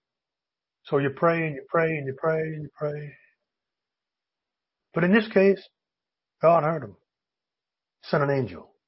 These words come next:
That's two. Sent an angel now. An angel.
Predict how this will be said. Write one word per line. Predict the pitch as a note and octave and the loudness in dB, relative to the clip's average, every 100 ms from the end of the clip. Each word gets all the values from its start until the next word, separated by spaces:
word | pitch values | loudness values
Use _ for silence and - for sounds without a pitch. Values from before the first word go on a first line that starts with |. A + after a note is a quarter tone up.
| _ _ _ _ _ - | _ _ _ _ _ -18
That's | F3 | -18
two. | - A#2+ - | -14 -16 -6
Sent | - F3 | 2 6
an | A3 A#3+ | 6 4
angel | - - | -4 -10
now. | - - _ - - | -10 -14 _ -14 -4
An | F3 A3+ | 0 4
angel. | C4+ B3+ | 4 2